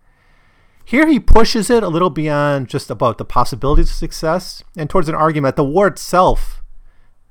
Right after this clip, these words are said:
is really defending a political system that is causing them misery right now, right? "Think," he says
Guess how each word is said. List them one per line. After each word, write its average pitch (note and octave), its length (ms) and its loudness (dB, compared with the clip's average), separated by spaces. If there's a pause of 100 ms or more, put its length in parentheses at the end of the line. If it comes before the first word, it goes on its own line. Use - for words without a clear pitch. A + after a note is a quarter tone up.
(260)
is D3+ 200 -2
really D#3+ 440 -2
defending D3 440 -4
a C#3+ 60 -2
political D3 360 0
system C3+ 360 -8
that B2+ 160 -2
is B2+ 100 -6
causing C3 420 -2
them A#2+ 220 -2
misery A2 680 -2 (280)
right C3 320 -4
now, - 380 -2 (280)
right? G2+ 300 -16 (400)
"Think," F3+ 300 -4
he B2+ 180 -10
says G2 460 -10